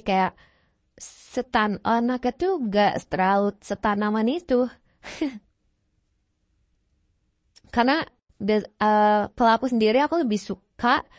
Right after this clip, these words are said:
tanaman kaktus. Selain mudah banget untuk dirawat ya.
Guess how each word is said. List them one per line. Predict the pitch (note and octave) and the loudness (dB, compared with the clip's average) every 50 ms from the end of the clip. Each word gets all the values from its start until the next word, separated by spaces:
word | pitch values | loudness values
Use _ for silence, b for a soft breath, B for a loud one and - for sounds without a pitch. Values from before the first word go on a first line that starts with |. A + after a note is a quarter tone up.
| b b b b b | b b b b b
tanaman | A#3+ A#3+ A#3 A#3 A#3 A3+ A3 A3 A3 G#3+ A3 A3 A3+ A3+ A#3 A#3 A#3 A#3 A3+ A3+ A3+ A3 A3 A3+ A#3+ - - | 0 0 2 2 0 0 0 0 0 0 0 0 0 0 0 2 2 2 2 2 0 0 -2 -2 -6 -8 -6
kaktus. | - A#3 G3+ - _ _ - F3+ D#3 - - - - - - | -4 -4 -4 -4 _ _ -8 -6 -6 -8 -10 -16 -20 -10 -4
Selain | - G#3+ G#3+ A3+ G#3+ G#3 G3+ G3+ G#3+ | 0 0 2 2 2 2 2 2 2
mudah | G#3+ A3+ B3 A3+ G#3 A#3 B3 A#3+ | 2 2 2 0 0 0 0 0
banget | G3 G#3 G3 G3+ G#3 A#3 - - | 0 0 0 0 -2 -4 -4 -4
untuk | G#3 G3+ F#3+ G#3+ G3 - G#3 | -4 -4 -4 -4 -8 -8 -4
dirawat | G3 G3+ G#3 G3+ G3+ G3+ G#3 G#3 G#3+ G#3 G3 F#3+ F#3+ F#3+ A3+ D#4+ E4+ - - | -2 0 0 2 2 0 0 0 0 0 0 0 0 0 -2 -4 -4 -4 -2
ya. | C4 C#4+ | -2 -2